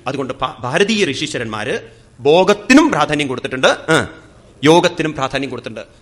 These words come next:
പണ്ട് കാലത്ത് യാഗങ്ങൾ ചെയ്യുമായിരുന്നു, കുട്ടികളില്ലെങ്കിൽ പുത്രകാമേഷ്ടി ഭോഗമാണ്. സമ്പത്തിനും സമൃദ്ധിക്കും വേണ്ടി യാഗങ്ങൾ ചെയ്തിരുന്നു, മഴയ്ക്ക് വേണ്ടി യാഗങ്ങൾ ചെയ്തിരുന്നു. ഉണ്ടോ? ഉണ്ടോ? ഭാരതത്തിൽ നടന്നിരുന്നു,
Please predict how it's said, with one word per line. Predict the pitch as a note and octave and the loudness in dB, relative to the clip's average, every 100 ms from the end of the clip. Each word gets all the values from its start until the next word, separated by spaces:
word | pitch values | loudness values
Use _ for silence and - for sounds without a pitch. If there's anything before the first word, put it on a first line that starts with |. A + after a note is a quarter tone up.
| - | -4
പണ്ട് | E3 F#3+ | -2 0
കാലത്ത് | F3 F3 F#3+ A3+ - - _ C3+ | 0 0 0 -2 -6 -20 _ 0
യാഗങ്ങൾ | D3 E3+ F#3 F#3 | 2 2 0 -2
ചെയ്യുമായിരുന്നു, | F3 F3+ F3+ F3+ F3 | -2 -2 -2 -2 -4
കുട്ടികളില്ലെങ്കിൽ | F3 D#3+ - F3+ F3+ F3+ G3 G3+ - - | -6 -8 -4 -2 -2 -4 -6 -8 -12 -8
പുത്രകാമേഷ്ടി | F#3 G3 E3+ E3 D3+ C#3 - - _ _ - | -4 2 2 2 -4 -10 -12 -20 _ _ 2
ഭോഗമാണ്. | E3+ G3 F#3+ F3+ G3 G#3 - _ _ _ - | 6 6 6 4 0 -8 -20 _ _ _ -2
സമ്പത്തിനും | G3+ G#3 A3 G#3 G3 | 0 0 0 -2 0
സമൃദ്ധിക്കും | F#3 G#3 G#3+ G#3 | 0 2 2 0
വേണ്ടി | G3+ G3 | 0 0
യാഗങ്ങൾ | F#3 F3+ G3+ G3+ | 0 2 2 0
ചെയ്തിരുന്നു, | G3+ G3+ G3+ G#3 - - _ _ | -4 -4 -4 -6 -10 -20 _ _
മഴയ്ക്ക് | C#3+ E3+ G3+ | -2 -2 0
വേണ്ടി | F#3 F3 | 0 2
യാഗങ്ങൾ | E3+ E3+ F3+ F3 | -2 -2 -4 -4
ചെയ്തിരുന്നു. | F3 F3 F3 - | -4 -6 -6 0
ഉണ്ടോ? | F3 D3 - - - _ _ _ _ _ - | 0 0 -4 -20 -20 _ _ _ _ _ -6
ഉണ്ടോ? | F3 G3+ - - _ - - - | -2 -2 -4 -16 _ -20 -20 -2
ഭാരതത്തിൽ | G#3 A3 A3+ G3+ | 2 2 2 0
നടന്നിരുന്നു, | G3 B3 E3 | -2 -4 -8